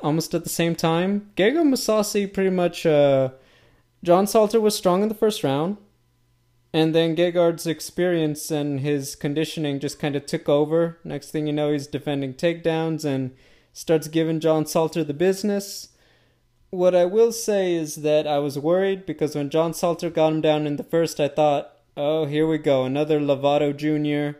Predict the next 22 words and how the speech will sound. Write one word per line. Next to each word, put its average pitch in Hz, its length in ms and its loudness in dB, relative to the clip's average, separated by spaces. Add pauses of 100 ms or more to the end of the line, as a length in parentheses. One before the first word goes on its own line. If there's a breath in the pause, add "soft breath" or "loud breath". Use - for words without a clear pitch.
(600 soft breath)
Maybe 165 420 0
doesn't 160 440 0
beat 156 260 -2
Gegard 151 440 2
in 143 100 -4
every 143 220 -4
facet 156 480 -4
of 156 80 -8
the 156 60 -6
game, 165 420 -4
but 135 120 -2
he's 135 140 -6
still 156 300 -2
young 151 480 -2
and 139 120 -4
strong 151 400 -6
enough 147 260 -2
to - 80 -12
keep 156 340 -8
him 151 120 -4
down 147 380 0
and 131 240 -4